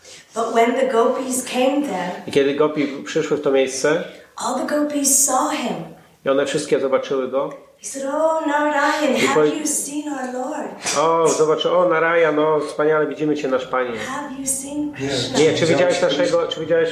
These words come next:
Speaker 2: y, o, Panie, czy widziałeś naszego, y, Krysznę, czy widziałeś naszego Pana?
Speaker 1: And they would offer pranam and continue on their way.
Speaker 2: I złożyły mu pokłony i szacunek i poszły swoją drogą.
Speaker 1: Srila Bhaktivigyan Bharati Maharaj said that As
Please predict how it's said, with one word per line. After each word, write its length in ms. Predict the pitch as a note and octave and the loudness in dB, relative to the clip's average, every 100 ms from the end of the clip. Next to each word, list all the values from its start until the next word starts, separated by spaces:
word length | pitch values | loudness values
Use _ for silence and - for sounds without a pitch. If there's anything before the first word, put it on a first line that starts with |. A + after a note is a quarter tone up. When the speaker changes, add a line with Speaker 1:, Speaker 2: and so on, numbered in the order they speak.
| - | -4
Speaker 2:
y, 280 | D3 D3 D3 D#3 | -2 0 2 4
o, 160 | D#3+ D#3 | 2 2
Panie, 300 | D#3 D#3+ D3+ | -2 0 -2
czy 120 | D3+ | -4
widziałeś 300 | C#3 D#3 D3+ | 0 0 2
naszego, 600 | D3+ D3+ C#3+ C#3+ C#3+ C3+ | -2 -2 -2 2 2 0
y, 260 | C3+ C3+ C3 | 0 0 0
Krysznę, 360 | D3+ D#3 - A#2+ | 0 0 2 0
czy 80 | - | 0
widziałeś 240 | C3+ C3+ | 0 0
naszego 240 | B2 - B2+ | 0 -2 -2
Pana? 240 | B2 G#2+ | -2 -2
Speaker 1:
And 420 | - - C#4+ D4 | -6 -4 0 2
they 120 | D4 D#4 | 2 2
would 160 | D4 | 2
offer 320 | C#4+ D4+ D#4+ D#4+ C#4 | 2 0 -2 -6 -4
pranam 280 | C#4+ C#4 | -2 0
and 420 | D#4+ E4 C#4 B3+ A#3 | 2 2 2 0 0
continue 560 | A3 - C4 C4+ C4+ | 0 0 0 0 2
on 220 | B3+ A#3+ | 2 2
their 240 | A#3+ A3 G#3+ | 0 -2 -2
way. 400 | G#3 G3+ D3 D3 | -2 0 0 0
Speaker 2:
I 60 | |
złożyły 400 | D3 D#3 E3 D#3+ | 2 2 4 2
mu 220 | D3+ D3 D3 | 2 0 0
pokłony 540 | D3 D#3 E3 E3 E3 | -2 -2 -2 0 -2
i 80 | D3 | -2
szacunek 540 | D3 - E3+ F3 D#3+ | -4 -2 0 2 0
i 200 | D3 D3 C#3 | -2 -4 -2
poszły 320 | C#3+ D3 C#3 | -2 -2 -4
swoją 260 | - C3 | 0 0
drogą. 340 | A#2 A2 G#2+ A2 - - - - _ - _ _ - | 0 -4 -6 -10 -14 -20 -20 -20 _ -20 _ _ -16
Speaker 1:
Srila 260 | G#3+ G#3 | -8 -4
Bhaktivigyan 680 | A3 A3 B3 A3+ A3+ A3+ A#3 | -2 0 0 0 2 2 2
Bharati 440 | A#3 A3 B3 B3+ B3+ | 2 4 4 4 2
Maharaj 340 | B3 A#3+ A#3+ A#3 | 4 4 2 2
said 440 | - C#4 C4+ - - - - - | 2 4 4 4 0 -8 -16 0
that 220 | B3 D4 - - - - | 2 2 0 -8 -14 -8
As 280 | B3+ D4 | -6 -4